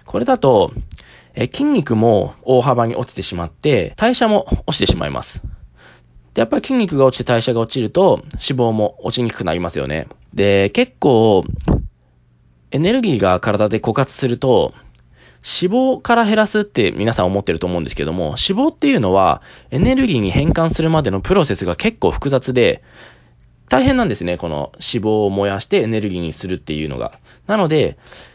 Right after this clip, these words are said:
筋肉を分解してアミノ酸を作り出してエネルギー源にする。こっちの方がエネルギーにするまでのプロセスっていうのが単純で早いので、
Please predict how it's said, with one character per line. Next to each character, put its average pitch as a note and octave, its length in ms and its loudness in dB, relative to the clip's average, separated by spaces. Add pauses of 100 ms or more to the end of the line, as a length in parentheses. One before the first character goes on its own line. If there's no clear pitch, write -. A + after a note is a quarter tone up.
(160)
筋 C#4 160 -2
肉 C3+ 380 0
を G#2+ 60 4
分 A#2 280 0
解 B2 200 4
し - 40 -6
て - 260 2
ア A#2+ 100 0
ミ E3+ 120 0
ノ G3 120 2
酸 F#3 280 2
を F#3 80 0
作 - 220 -2
り F#3 100 0
出 F#3 120 4
し - 80 -6
て - 200 2
エ - 60 0
ネ C3 140 4
ル C3+ 80 0
ギ C3+ 80 -4
ー - 20 0
源 F2+ 220 -2
に C2+ 60 -8
す - 120 -10
る。 C2+ 100 -6
こ - 140 -4
っ B3 40 -2
ち C#4 140 -4
の C#4+ 80 4
方 C4 160 6
が A2 360 4 (220)
エ - 60 -6
ネ E3+ 140 2
ル A3+ 100 0
ギ G3 100 -2
ー - 20 2
に F#2+ 120 0
す - 160 -6
る D3+ 100 0
ま E3+ 120 2
で G#2+ 120 0
の F2+ 160 0
プ F#3+ 120 0
ロ D#3 100 2
セ A#2+ 120 -6
ス G2 100 -6
っ - 20 -14
て - 160 -4
い F#2+ 40 2
う - 20 0
の D#2 100 -2
が C2 100 -4
単 D#3 240 -2
純 D3+ 240 -2
で D3 120 2
早 F#3+ 280 2
い B2 60 0
の D2 140 -4
で、 G2 280 -2